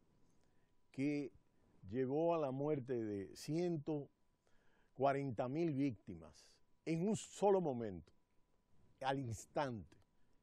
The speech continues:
y que al mismo tiempo implicó la muerte de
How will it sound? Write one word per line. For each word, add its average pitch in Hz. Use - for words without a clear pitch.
y 123
que 127
al 120
mismo 160
tiempo 98
implicó 131
la 131
muerte 139
de 147